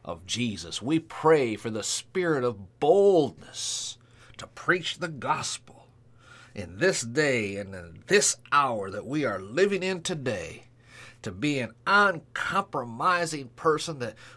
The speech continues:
would preach your word no matter what. Someone somewhere needs to hear it.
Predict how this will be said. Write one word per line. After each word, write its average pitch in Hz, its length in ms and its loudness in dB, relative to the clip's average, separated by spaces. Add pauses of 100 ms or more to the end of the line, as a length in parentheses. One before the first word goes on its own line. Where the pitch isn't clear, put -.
would - 280 -12
preach - 640 -2
your 147 500 2
word 131 640 2
no 139 320 0
matter 131 580 -4
what. 104 680 -8 (1200)
Someone 165 640 4
somewhere 120 680 0
needs 120 380 -8
to 120 80 -10
hear 98 380 -16
it. - 120 -20